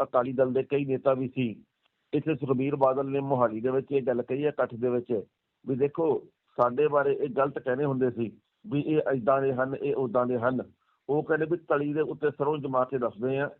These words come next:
ਵੀ ਭਾਈ ਆਉਂਦੇ ਸਮੇਂ ਦੇ ਵਿੱਚ ਇਹ ਸਰਕਾਰ ਨਹੀਂ ਆਉਂਦੀ। ਉਹ ਕਹਿੰਦੇ ਜੀ ਇਹ ਗੱਲ ਬੜੀ ਕਲੀਅਰ ਹੋ ਗਈ ਆ, ਸਾਫ਼ ਤੇ ਸਪਸ਼ਟ ਹੋ ਗਈ ਆ ਵੀ ਇਸ ਸਰਕਾਰ ਨੇ ਲੋਕਾਂ ਨੂੰ ਬਰਬਾਦ ਕਰਤਾ, ਇਸ ਸਰਕਾਰ ਨੇ ਲੋਕਾਂ ਨੂੰ ਝੰਜੋੜ ਸੁੱਟਿਆ, ਇਸ ਸਰਕਾਰ ਨੇ ਲੋਕਾਂ ਦਾ ਲਹੂ ਪੀ ਲਿਆ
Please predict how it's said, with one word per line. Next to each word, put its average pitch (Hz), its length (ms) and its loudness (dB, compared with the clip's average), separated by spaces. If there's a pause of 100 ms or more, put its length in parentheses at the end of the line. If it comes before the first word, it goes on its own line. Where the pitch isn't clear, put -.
(460)
ਵੀ 156 100 -2
ਭਾਈ 147 440 0
ਆਉਂਦੇ 147 300 2
ਸਮੇਂ 139 300 -2
ਦੇ 143 80 0
ਵਿੱਚ 143 200 -2
ਇਹ 147 200 -6
ਸਰਕਾਰ 123 500 0
ਨਹੀਂ 123 160 0
ਆਉਂਦੀ। 85 240 -6 (640)
ਉਹ 151 120 2
ਕਹਿੰਦੇ 156 260 0
ਜੀ 156 120 -6
ਇਹ 160 220 -4
ਗੱਲ 147 200 0
ਬੜੀ 143 200 -4
ਕਲੀਅਰ 160 380 -2
ਹੋ 147 140 0
ਗਈ 123 220 -2
ਆ, 127 140 2
ਸਾਫ਼ 123 220 2
ਤੇ 135 120 -4
ਸਪਸ਼ਟ 123 400 -4
ਹੋ 110 140 -2
ਗਈ 135 180 -2
ਆ 104 140 0 (580)
ਵੀ 156 220 2
ਇਸ 156 260 0 (180)
ਸਰਕਾਰ 123 480 2
ਨੇ 139 180 0
ਲੋਕਾਂ 127 400 2
ਨੂੰ 135 120 0
ਬਰਬਾਦ 117 340 2
ਕਰਤਾ, 131 460 0 (580)
ਇਸ 151 260 0
ਸਰਕਾਰ 139 480 2
ਨੇ 139 160 0
ਲੋਕਾਂ 131 360 2
ਨੂੰ 135 120 -2
ਝੰਜੋੜ 139 420 0
ਸੁੱਟਿਆ, 139 460 0 (580)
ਇਸ 156 240 -2
ਸਰਕਾਰ 135 500 2
ਨੇ 143 140 0
ਲੋਕਾਂ 131 360 0
ਦਾ 135 100 2
ਲਹੂ 131 240 2
ਪੀ 165 180 -4
ਲਿਆ 135 340 0